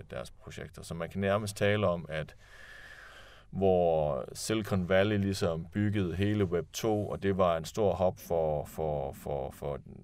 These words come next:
for, for den del af, af internettets historie,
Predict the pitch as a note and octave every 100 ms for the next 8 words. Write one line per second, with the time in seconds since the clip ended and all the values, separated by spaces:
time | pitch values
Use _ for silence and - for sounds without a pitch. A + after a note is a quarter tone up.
0 | - - A#1+ - - - - - G2+ A2+
1 | G#2 G#2 F2 E2 D#2 D#2 C#2+ D2 - -
2 | - C#2+ C#2 B1+ - G2+ F#2+ E2+ D2+ D#2+
3 | - F#2+ E2 -